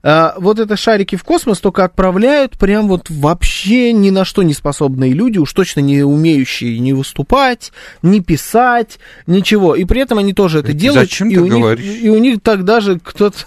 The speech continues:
Speaker 1: <laughs> кто-то даже на это ведётся, на всё. Поэтому ничего не нужно для того, чтобы быть, а, вот этим инфо-цыганом, без обид цыгане называется. Не хотели вас обижать. Ну, я не знаю, как это ещё по-другому назвать.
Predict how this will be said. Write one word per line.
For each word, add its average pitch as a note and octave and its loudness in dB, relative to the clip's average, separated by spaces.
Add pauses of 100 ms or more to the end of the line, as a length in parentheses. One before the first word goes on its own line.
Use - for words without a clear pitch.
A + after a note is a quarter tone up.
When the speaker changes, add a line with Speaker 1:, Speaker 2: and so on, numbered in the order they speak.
Speaker 1:
<laughs> - -20
кто-то G#3+ 0
даже F#3+ -2
на D#3 -4
это F3+ -2 (320)
ведётся, F#3+ 2
на A2+ -10
всё. - -10
Поэтому G3+ 0 (600)
ничего A3 2
не C3 -2
нужно E3 -4
для B2+ -6
того, C#3+ 0
чтобы B2 -4
быть, C#3+ -2 (380)
а, C#3 0
вот A#2+ -8
этим A#2+ -4
инфо-цыганом, C3 -2 (100)
без C3 -2
обид B2+ -2
цыгане G#2+ -6
называется. G2 -12
Не F3 -6
хотели C#3 -2
вас B2 -6
обижать. A2 -8
Ну, A3+ -4
я C4 2
не A3+ -6
знаю, G3 -6
как - -18
это A2 -16
ещё C#3 -4
по-другому D#3 0
назвать. A2+ -10